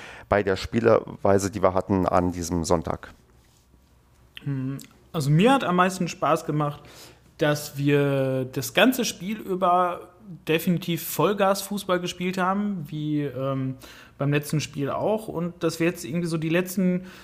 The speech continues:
Speaker 2: Spiele in der Saison gefühlt noch mal jetzt so, so viel freier im Kopf werden. Also jetzt, wo Klassenerhalt und so, alles ist safe und es geht halt um nichts mehr, <clears throat> hat man das Gefühl, dass unsere Jungs auch wirklich noch freier im Kopf geworden sind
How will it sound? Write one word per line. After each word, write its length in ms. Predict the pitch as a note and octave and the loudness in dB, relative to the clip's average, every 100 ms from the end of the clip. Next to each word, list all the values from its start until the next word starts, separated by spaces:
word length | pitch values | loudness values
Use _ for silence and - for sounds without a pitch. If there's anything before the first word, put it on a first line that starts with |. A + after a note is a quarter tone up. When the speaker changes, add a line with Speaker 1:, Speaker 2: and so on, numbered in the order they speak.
| - | -14
Speaker 2:
Spiele 420 | - - F3 A#3+ | -12 -2 0 2
in 100 | G3+ | 2
der 100 | G3 | 0
Saison 720 | F#3 F3+ D#3 E3+ G3 G3 F#3 | 2 2 4 4 4 2 0
gefühlt 340 | E3+ - G3+ | -4 -2 -2
noch 100 | G3 | 2
mal 200 | F#3 F3+ | 4 4
jetzt 120 | F3+ F3+ | 4 2
so, 100 | E3+ | 0
so 140 | E3+ | 0
viel 240 | D#3+ G3+ G#3 | 0 0 0
freier 340 | - D3+ F#3 | 2 6 6
im 100 | D#3 | 6
Kopf 240 | D3 B2+ | 2 0
werden. 220 | C#3 C3 C3+ | -2 0 0
Also 160 | C3 | 0
jetzt, 180 | D#3+ D#3+ | 0 2
wo 140 | D#3+ | 2
Klassenerhalt 580 | D3 D3+ F3+ F3+ E3 E3+ | 2 0 0 0 0 0
und 80 | E3 | 0
so, 120 | D#3 | 0
alles 240 | C#3 C#3 C#3 | -2 -4 -6
ist 140 | - | -4
safe 300 | F#3 A3 A3 - | 0 2 0 -2
und 220 | C#3+ C#3+ | -4 -4
es 140 | C#3 | -6
geht 180 | - G#3 | -4 -4
halt 160 | F#3 G3 | -2 -2
um 100 | F3+ | -2
nichts 240 | F3+ - | -4 -4
mehr, 200 | F3+ E3+ F3 - - _ _ _ | -6 -4 -8 -16 -20 _ _ _
<clears throat> 260 | F#3 F#3+ E3+ | 0 2 2
hat 200 | F3+ F#3+ | 2 2
man 80 | |
das 160 | F#3 F#3 | 2 2
Gefühl, 300 | D#3+ F#3 F#3 | -2 0 2
dass 220 | E3 D#3+ | 2 2
unsere 280 | - F#3 F3 | -2 2 2
Jungs 180 | F3+ F3+ | 2 0
auch 160 | - F3 | -6 -6
wirklich 240 | F3+ F#3+ | -2 0
noch 160 | F#3+ F#3 | 0 0
freier 360 | - D#3+ G3+ | 0 2 2
im 120 | F#3 | 0
Kopf 240 | D#3+ F#3+ F#3+ | -2 -2 -2
geworden 380 | E3 D3+ D3 D3+ | -2 0 0 0
sind 280 | D3 F3+ | 0 -2